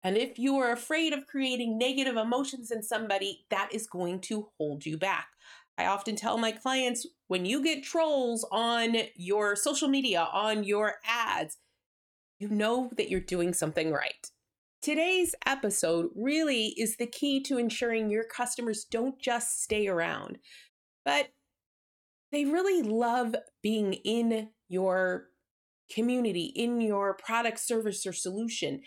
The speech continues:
They love every moment with you, which then turns them into those raving fans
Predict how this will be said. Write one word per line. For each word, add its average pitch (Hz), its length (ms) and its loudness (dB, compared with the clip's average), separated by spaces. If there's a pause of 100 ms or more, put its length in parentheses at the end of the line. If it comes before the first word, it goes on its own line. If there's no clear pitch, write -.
(300)
They 269 100 0
love 262 220 0 (100)
every 262 400 0
moment 202 520 -2
with 165 280 -4
you, - 240 -6 (320)
which 294 260 -2
then 381 300 2
turns 302 520 0
them 240 240 0
into 226 520 -2
those 185 320 -2
raving 220 340 0
fans 214 460 -2